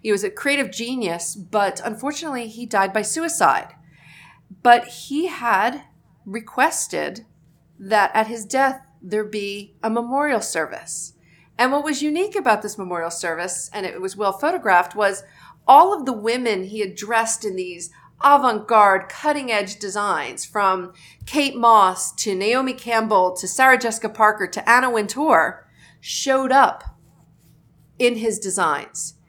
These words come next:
And it was like one final crazy fashion show, which was very McQueen. It was very much his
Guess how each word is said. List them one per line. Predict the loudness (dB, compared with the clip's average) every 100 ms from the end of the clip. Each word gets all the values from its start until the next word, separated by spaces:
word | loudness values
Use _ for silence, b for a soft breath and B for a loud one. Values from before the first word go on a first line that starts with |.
| b b _
And | 0 0
it |
was | 0 -2
like | -2
one | 0 2 0
final | -6 -2 0 2 2 2 2 -2 B B B
crazy | -14 -6 0 2 2 0
fashion | 0 0 0 0 -4 -4
show, | 0 0
which | 0 -4
was | -6 -2
very | 2 4 2
McQueen. | -4 -2 -2 -2 -4
It | -6
was | -6
very | 2 4 6 4
much | 2 0 0
his | -2